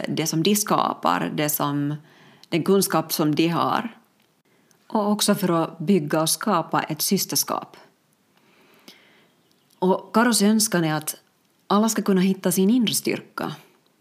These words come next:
Att li-, kunna lita mera på sin egen intuition, inte alltid hämta allting utifrån, utan att vi har också den där egna, egna kraften, egna kunskapen,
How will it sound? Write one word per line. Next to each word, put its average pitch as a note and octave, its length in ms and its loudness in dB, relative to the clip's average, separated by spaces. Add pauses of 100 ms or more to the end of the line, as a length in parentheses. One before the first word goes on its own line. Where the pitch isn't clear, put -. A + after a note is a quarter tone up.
(180)
Att E3 160 -4
li-, E3 180 0
kunna F3 200 0
lita F3 240 2
mera F3 300 2
på E3 120 -6
sin E3+ 180 0
egen E3 280 -2
intuition, D#3 640 -2
inte D3+ 220 -2
alltid D#3 340 -2
hämta E3+ 520 0
allting D3 540 -4
utifrån, - 800 -4
utan D3+ 240 -8
att - 100 -14
vi D#3+ 60 -8
har D#3+ 360 -2
också D3+ 260 -4
den D3 140 -4
där C#3 140 -6
egna, D#3 520 -4 (720)
egna F3+ 300 2
kraften, C#3+ 720 -6 (440)
egna F3 440 0
kunskapen, C#3 1080 -2